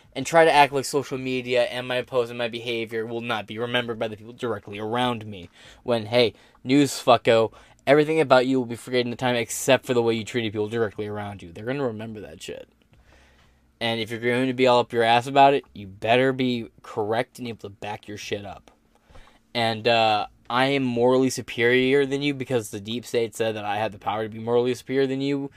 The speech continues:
So wear a mask and stay six feet back, fucker. That shit backfires real hard. So, that's the thing. You never let them forget that you were right. You remind them about it.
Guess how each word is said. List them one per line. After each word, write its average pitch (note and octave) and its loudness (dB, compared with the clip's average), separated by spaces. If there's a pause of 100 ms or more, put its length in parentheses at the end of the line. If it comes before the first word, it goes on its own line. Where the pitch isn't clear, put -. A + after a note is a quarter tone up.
(360)
So A2+ 0
wear A2+ 4
a A#2+ 2
mask A2+ -4
and G#2 -12
stay A#2 -2
six - -8
feet G2+ -10
back, A#2 -2
fucker. D3 -2 (1800)
That C3+ 2
shit B2 -4
backfires G#2+ 0
real G2 -10
hard. G2 -16 (420)
So, G#3 6 (2250)
that's E3+ 6
the C#3 -6
thing. G2+ -6
You A#2 -4
never F3+ 6
let D#3 4
them D3+ -2
forget B2+ 2
that A#2+ 0
you A2+ -4 (200)
were G#2+ -2
right. G2 -14 (760)
You G2 -10
remind G#2 -2
them G2+ -12
about F#2 -16
it. - -20